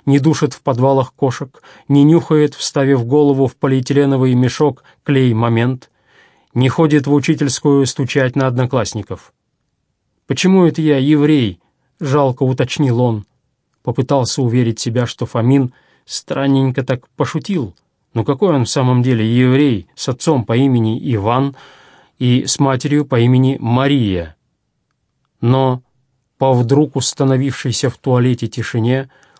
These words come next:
понял, что шуткой происходящее кажется одному ему.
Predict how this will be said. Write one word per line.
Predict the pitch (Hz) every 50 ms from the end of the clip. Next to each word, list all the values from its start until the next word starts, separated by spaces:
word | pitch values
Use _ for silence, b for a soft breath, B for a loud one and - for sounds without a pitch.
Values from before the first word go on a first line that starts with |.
| b b _
понял, | - 131 131 127 131 139 147 151 147
что | - - - - -
шуткой | - - - - 196 202 - - - 202 202 202
происходящее | - - 131 117 107 95 - - 117 110 107 104 98 - - - 147 139 139
кажется | 135 - - 101 92 98 95 - - 127 117 120 _ _ _ _ _ _ _
одному | - 101 98 110 113 110 107 104 104
ему. | 101 98 107 104 104 101 92 90